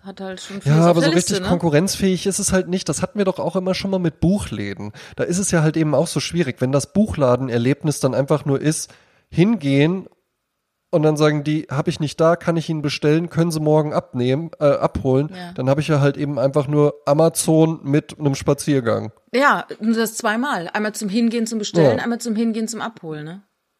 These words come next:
Speaker 2: Genau, ne?
Speaker 1: Naja.
Speaker 2: Das ist dann halt irgendwie einfach, ja, so, so, ja, dann ist es irgendwie ein schönes
Speaker 1: Ja, aber
Speaker 2: Gefühl und dann, dann, dann kann man sich da die Ich-Lese-Tüte holen. Kennst du die?
Speaker 1: Nee, ich lese. Ach so, einfach so
Speaker 2: Das
Speaker 1: eine
Speaker 2: fand ich
Speaker 1: Werbung
Speaker 2: ja
Speaker 1: von dem Buchladen, oder was?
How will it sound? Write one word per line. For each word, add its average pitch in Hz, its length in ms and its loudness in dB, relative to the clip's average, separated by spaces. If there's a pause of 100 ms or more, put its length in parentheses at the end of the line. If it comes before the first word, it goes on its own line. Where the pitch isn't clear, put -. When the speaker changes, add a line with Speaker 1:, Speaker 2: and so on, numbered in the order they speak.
(260)
Speaker 2:
Genau, 139 460 4
ne? 135 160 -2
Speaker 1:
Naja. 165 140 -10
Speaker 2:
Das 139 180 -2
ist - 140 -6
dann 151 120 2
halt 156 140 2
irgendwie 165 420 0
einfach, 143 320 4 (460)
ja, 160 180 2
so, 151 300 -4
so, 160 180 -4
ja, 156 240 4
dann 165 160 2
ist 147 120 -2
es 160 100 -4
irgendwie 156 280 -2
ein 139 60 -2
schönes 165 320 0
Speaker 1:
Ja, 254 120 2
aber 233 120 -2
Speaker 2:
Gefühl 190 360 2
und 156 160 -2
dann, 147 120 2
dann, 143 160 2 (280)
dann 127 100 -6
kann 160 140 -2
man 151 100 6
sich 139 160 0
da 139 160 4
die 143 240 -2
Ich-Lese-Tüte 120 1120 0
holen. 113 420 0
Kennst - 280 -4
du - 40 -8
die? 151 400 -2 (160)
Speaker 1:
Nee, 175 200 -8
ich - 140 -14
lese. 196 420 -6
Ach 185 60 -14
so, 185 260 -8
einfach 180 360 -6
so 185 140 -2
Speaker 2:
Das - 0 -
Speaker 1:
eine - 80 6
Speaker 2:
fand 170 100 -2 (140)
ich 196 60 0
Speaker 1:
Werbung 131 80 4
Speaker 2:
ja 220 60 2
Speaker 1:
von - 120 -4
dem 175 120 -6
Buchladen, 160 420 -8
oder 151 180 -12
was? 180 200 -18